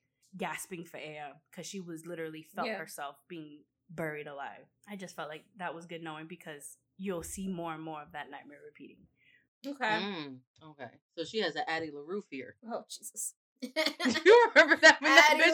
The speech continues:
Speaker 2: LaRue.
Speaker 3: that bitch woke up in the Carter bodies and she was like, "I'm not dead."
Speaker 2: Yep, yep.
Speaker 3: "Bitch, you look dead. <laughs> You look dead." <laughs> Oh,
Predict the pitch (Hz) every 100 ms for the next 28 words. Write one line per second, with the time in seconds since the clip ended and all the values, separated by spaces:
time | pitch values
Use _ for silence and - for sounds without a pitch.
0 | 320 262 240 226 427 427 453 403 415 370
1 | 359 349 339 311 339 349 269 320 359 381
2 | 320 277 330 381 339 311 - 554 539 494
3 | 523 554 269 480 302 - - - 247 262
4 | - _ _ 330 494 - 330 466 403 226
5 | 285 359 427 - - - - 220 381 359
6 | 440 339 370 494 - - 254 - - -
7 | 330 359 359 392 - 427 - 440 - -
8 | 392 392 339